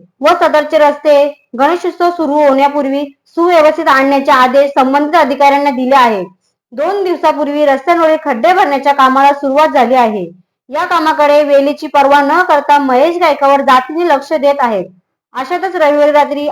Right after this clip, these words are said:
आयुक्त डॉक्टर इंदुराणी जाखड यांनी या कामाच्या प्रगतीचे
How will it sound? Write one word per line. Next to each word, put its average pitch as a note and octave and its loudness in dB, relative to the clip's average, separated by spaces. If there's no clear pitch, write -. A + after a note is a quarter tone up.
आयुक्त C#4+ 0
डॉक्टर C#4+ 0
इंदुराणी D4 0
जाखड D4 0
यांनी C#4 -2
या D4 4
कामाच्या C#4+ 0
प्रगतीचे C#4 -2